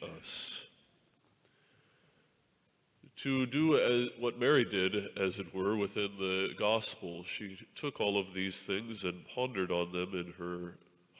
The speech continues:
heart. She meditated upon them, thought on what it is that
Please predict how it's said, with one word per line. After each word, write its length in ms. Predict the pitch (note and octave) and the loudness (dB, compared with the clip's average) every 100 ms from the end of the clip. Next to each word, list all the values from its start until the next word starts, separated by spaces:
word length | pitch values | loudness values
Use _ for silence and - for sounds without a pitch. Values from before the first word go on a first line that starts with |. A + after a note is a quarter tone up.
| - | -2
heart. 360 | A2+ E2 - - - _ _ _ _ _ _ _ _ | 0 0 -4 -14 -16 _ _ _ _ _ _ _ _
She 200 | - - | -14 -12
meditated 720 | G2 A#2 A#2+ G2 G2 E2+ E2+ | 0 2 2 0 -2 -2 -4
upon 400 | E2+ - F2+ F2 | -8 -4 -4 -2
them, 180 | E2+ E2+ F2 F2 _ _ | -8 -10 -12 -20 _ _
thought 220 | - B2+ A2+ | -2 0 2
on 320 | F#2+ F#2+ F#2+ G#2 | 2 2 -2 -2
what 140 | C3+ | 0
it 140 | C#3 A#2+ | 2 4
is 360 | A2+ F#2+ F2+ | 4 4 -2
that 140 | G2 | -4